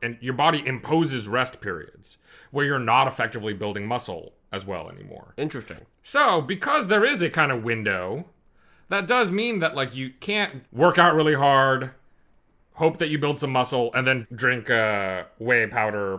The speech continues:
Speaker 1: protein, whatever, like,
Speaker 2: Right.
Speaker 1: like, several hours later.
Speaker 2: You
Speaker 1: It's
Speaker 2: gotta
Speaker 1: not
Speaker 2: drink,
Speaker 1: gonna help
Speaker 2: you gotta,
Speaker 1: you
Speaker 2: you
Speaker 1: then.
Speaker 2: gotta have the whey for the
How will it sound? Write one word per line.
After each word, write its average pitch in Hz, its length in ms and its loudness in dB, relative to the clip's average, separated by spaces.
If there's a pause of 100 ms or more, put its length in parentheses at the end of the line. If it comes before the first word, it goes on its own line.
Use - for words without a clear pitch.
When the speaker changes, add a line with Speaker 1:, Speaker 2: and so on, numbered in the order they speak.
(100)
Speaker 1:
protein, 101 520 -6
whatever, 92 560 -8
like, 95 200 -2
Speaker 2:
Right. 113 280 -6 (260)
Speaker 1:
like, 107 160 -4
several 107 280 -2
hours 90 280 -2
later. 85 400 -8
Speaker 2:
You 135 80 -6
Speaker 1:
It's 151 80 2
Speaker 2:
gotta 160 100 2
Speaker 1:
not 160 80 4
Speaker 2:
drink, 156 160 4
Speaker 1:
gonna - 100 -4
help 127 120 -4
Speaker 2:
you 127 60 -2
gotta, 170 240 4
Speaker 1:
you 143 80 -2
Speaker 2:
you 143 40 -2
Speaker 1:
then. 156 100 0
Speaker 2:
gotta 170 120 2
have 151 160 0
the 127 100 0
whey 135 240 -2
for 135 880 0 (540)
the 120 240 -2